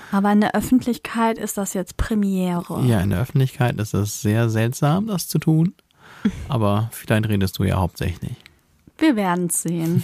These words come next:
Speaker 2: <laughs>
Speaker 1: Meistens ist das ja sehr ausgeglichen. Außerdem, ich höre die ganze Zeit diese Vögel im Hintergrund. Du sagst, kein Mensch hört das.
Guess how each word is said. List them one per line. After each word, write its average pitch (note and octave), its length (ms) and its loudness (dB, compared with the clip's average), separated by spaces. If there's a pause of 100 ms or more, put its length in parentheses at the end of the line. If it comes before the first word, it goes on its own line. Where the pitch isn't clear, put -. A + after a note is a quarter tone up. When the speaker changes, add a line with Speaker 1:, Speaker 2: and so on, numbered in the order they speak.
(100)
Speaker 2:
<laughs> G3 100 4
Speaker 1:
Meistens A#3+ 560 2
ist - 160 -4
das F#3+ 140 0
ja F3 140 0
sehr F3+ 180 -2
ausgeglichen. - 840 -4 (480)
Außerdem, B3 500 2 (180)
ich - 180 0
höre A3+ 100 8
die G#3 100 2
ganze G#3+ 360 0
Zeit G#3+ 240 2
diese A3+ 180 2
Vögel F#3 340 2
im F3+ 120 4
Hintergrund. F3 480 2
Du F#3+ 80 0
sagst, F#3+ 260 0
kein G#3 240 2
Mensch G#3 240 2
hört F3 220 2
das. G#3 320 0